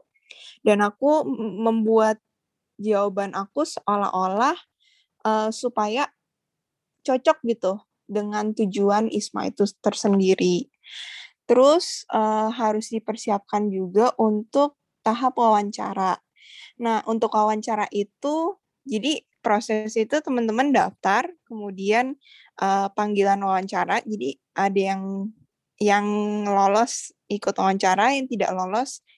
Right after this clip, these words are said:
ya tidak lolos. Tapi kalau teman-teman lolos nyampe wawancara, itu wawancaranya harus benar-benar dipersiapin karena benar-benar lima belas menit doang, tidak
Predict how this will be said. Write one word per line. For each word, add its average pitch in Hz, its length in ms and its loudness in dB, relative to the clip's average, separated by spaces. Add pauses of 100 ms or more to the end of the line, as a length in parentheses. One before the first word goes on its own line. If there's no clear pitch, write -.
(140)
ya 190 80 -2
tidak 185 320 4
lolos. 202 320 4
Tapi 240 160 -4
kalau 254 240 4
teman-teman 208 480 -4
lolos 190 480 0
nyampe 196 240 -4
wawancara, 185 800 0 (480)
itu 226 80 -4
wawancaranya 262 720 0
harus 269 160 -10
benar-benar 208 480 -6
dipersiapin 202 800 -4
karena 214 320 -2
benar-benar 214 640 0 (480)
lima 220 320 2
belas 208 400 2
menit 214 320 -6
doang, 202 480 2
tidak 233 240 -4